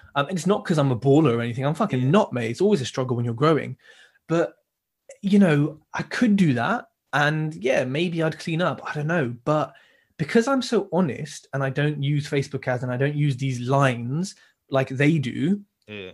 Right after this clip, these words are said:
Speaker 1: I don't think I'd do that well, 'cause I'd be like, "Listen, property's really hard. Do you
Speaker 2: Yeah.
Speaker 1: really wanna pay me a grand to learn how to do it when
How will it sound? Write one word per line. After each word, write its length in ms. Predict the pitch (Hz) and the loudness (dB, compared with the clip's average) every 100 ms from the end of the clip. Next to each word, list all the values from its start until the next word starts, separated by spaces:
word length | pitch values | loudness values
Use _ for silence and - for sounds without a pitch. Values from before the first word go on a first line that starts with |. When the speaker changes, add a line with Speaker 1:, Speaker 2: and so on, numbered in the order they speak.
| - | 0
Speaker 1:
I 80 | 196 | 2
don't 140 | 226 | 2
think 180 | 220 202 | 0 0
I'd 100 | 185 | 0
do 140 | 165 156 | 0 0
that 160 | 139 | 0
well, 200 | 180 202 | 2 2
'cause 140 | 143 135 | 4 2
I'd 120 | 143 | 2
be 80 | 143 | 2
like, 120 | 139 | 2
"Listen, 520 | 196 - 123 185 202 _ _ _ - | 0 0 -4 -4 -6 _ _ _ 0
property's 420 | 285 285 156 123 | 0 2 -2 2
really 200 | 135 127 | 0 0
hard. 360 | 123 120 113 - - | 0 -2 -4 -10 -4
Do 80 | 170 | 2
you 100 | 180 | 4
Speaker 2:
Yeah. 80 | |
Speaker 1:
really 260 | 160 208 202 | 8 8 8
wanna 220 | 185 185 | 6 4
pay 240 | - 165 170 | 4 4 4
me 160 | 151 | 4
a 40 | 135 | 4
grand 500 | 135 143 127 123 127 _ | 4 2 2 -2 -6 _
to 100 | - | 0
learn 240 | 131 135 135 | 4 4 4
how 100 | 131 | 4
to 100 | 123 | 2
do 180 | 135 127 | 4 4
it 180 | 113 | 2
when 320 | 123 123 123 | -4 -4 -4